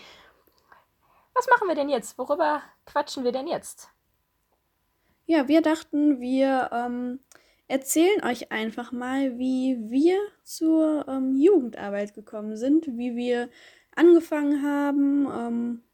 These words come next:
Speaker 2: ja, wir waren ja damals auch so im, im Konfi-Alter,
Speaker 1: Mhm.
Speaker 2: ne? Wir waren, äh, Konfirmandinnen und daraus hat sich alles so entwickelt, ne?
Speaker 1: Mhm.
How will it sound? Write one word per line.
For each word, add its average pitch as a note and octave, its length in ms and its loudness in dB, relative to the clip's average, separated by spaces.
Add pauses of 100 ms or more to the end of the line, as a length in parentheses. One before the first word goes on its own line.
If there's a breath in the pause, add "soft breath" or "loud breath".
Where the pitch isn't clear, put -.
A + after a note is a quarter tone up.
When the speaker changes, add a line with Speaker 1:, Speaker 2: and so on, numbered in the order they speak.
(480)
Speaker 2:
ja, C#4 180 -6
wir A3 140 -8
waren A#3+ 100 -4
ja A#3+ 100 -4
damals A#3 360 -4
auch A3+ 180 -2
so A#3+ 380 -4
im, A3 340 -4
im G#3+ 180 -6
Konfi-Alter, A3+ 880 0
Speaker 1:
Mhm. C#4+ 80 6
Speaker 2:
ne? C#4 220 2 (120)
Wir A3+ 160 -10
waren, G#3+ 380 -8
äh, G#3 280 -8
Konfirmandinnen A3 800 -4
und C#4 280 -2 (580 soft breath)
daraus A#3 280 -10
hat A#3+ 140 -8
sich A#3+ 180 -14
alles A#3 280 -8
so B3+ 240 -8
entwickelt, - 680 -10
ne? G#3 140 -8
Speaker 1:
Mhm. G3 380 -4